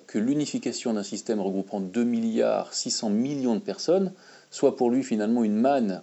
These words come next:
encore plus extraordinaire parce que, on le rappelle, il y a deux, euh, modèles, deux piliers dans le modèle économique de Facebook. Il y a la vente de publicité ciblée, on pourra peut-être en parler,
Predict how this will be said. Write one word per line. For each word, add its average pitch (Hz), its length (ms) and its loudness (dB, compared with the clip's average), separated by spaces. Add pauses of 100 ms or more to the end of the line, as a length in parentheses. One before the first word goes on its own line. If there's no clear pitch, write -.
(120)
encore 110 280 0
plus 107 160 -2
extraordinaire 107 540 -2
parce 214 200 -4
que, - 200 0 (380)
on 98 80 0
le 95 80 2
rappelle, 175 400 4
il 107 80 -2
y 104 60 4
a 104 40 4
deux, 120 560 4 (140)
euh, 87 300 -2
modèles, 131 540 4
deux 127 120 0
piliers 131 360 -2
dans 107 100 -2
le 95 60 -2
modèle 95 220 0
économique 90 320 -4
de 90 60 -6
Facebook. 156 480 -2
Il 101 40 -2
y 107 40 4
a 104 160 2 (380)
la 98 80 6
vente 120 160 4
de 113 60 6
publicité 101 500 -2
ciblée, 160 420 2
on 123 60 0
pourra 90 260 -2
peut-être 90 160 -4
en 87 60 -8
parler, 202 360 2